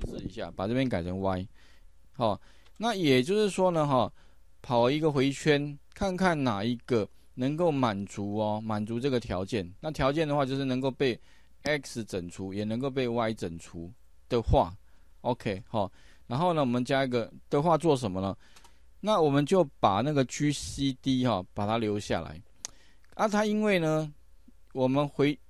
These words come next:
这个回圈的范围是从一跑到八好了，假设这个 y 是八，那我们理论上哈，如果能够满足的话，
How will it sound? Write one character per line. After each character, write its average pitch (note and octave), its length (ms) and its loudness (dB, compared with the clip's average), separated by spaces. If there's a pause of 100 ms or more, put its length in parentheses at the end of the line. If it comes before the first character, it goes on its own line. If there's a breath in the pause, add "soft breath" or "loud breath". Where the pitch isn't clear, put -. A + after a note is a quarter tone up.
(120)
这 G#3 120 -4
个 F3 120 0
回 C#3 180 4
圈 D3 300 -2
的 C3+ 120 0
范 A#2+ 280 0
围 F#2 160 -4
是 C#3 140 -4
从 A2 460 -2 (400 soft breath)
一 D#3 480 -2 (120)
跑 G2+ 200 -2
到 A2+ 540 0 (220)
八 A#2 320 2
好 A2+ 180 -6
了， F2 100 -4
假 G2 140 -2
设 B2+ 240 0
这 C3 160 -4
个 A#2 100 0
y A2+ 220 2
是 A2 80 -4
八， F#2+ 340 -2 (600 soft breath)
那 A3+ 260 2 (500)
我 C#3+ 220 0
们 D#3 180 0
理 C3+ 140 2
论 G3 220 2
上 E3 260 2
哈， G#2+ 180 0 (360 soft breath)
如 F#3+ 160 -2
果 A3+ 120 2
能 D3+ 140 0
够 F#3+ 140 2
满 B2 200 0
足 A2 160 -2
的 A#2+ 100 2
话， C3+ 100 2